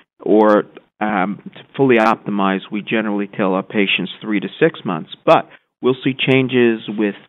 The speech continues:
toning and men and women, increased libido, increased motivation, energy, mood, uh, a lot of times we will see, uh, nice changes in skin color and skin tone. So there are a lot of,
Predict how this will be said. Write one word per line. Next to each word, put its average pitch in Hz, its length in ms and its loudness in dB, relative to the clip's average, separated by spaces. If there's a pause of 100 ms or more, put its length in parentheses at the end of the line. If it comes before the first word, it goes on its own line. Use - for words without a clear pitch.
(120)
toning 135 540 0
and 101 180 -6 (340)
men 117 220 4
and 117 220 2
women, 113 340 2
increased 113 540 -2
libido, 113 560 4
increased 107 440 -2
motivation, 107 920 -2 (360)
energy, 113 640 4 (320)
mood, 120 560 4 (460)
uh, 104 300 6
a 104 40 4
lot 110 220 6
of 104 80 0
times 113 340 -2
we 110 140 0
will 101 160 -6 (100)
see, 110 280 -2
uh, 101 180 -2 (460)
nice 110 440 0
changes 113 400 -2
in 104 220 -8
skin 113 240 -4
color 110 380 -2
and 104 180 -4
skin 107 240 -4
tone. 104 420 -4 (460)
So 113 140 4
there 120 160 2
are 117 80 2
a 117 80 0
lot 120 260 4
of, 117 80 0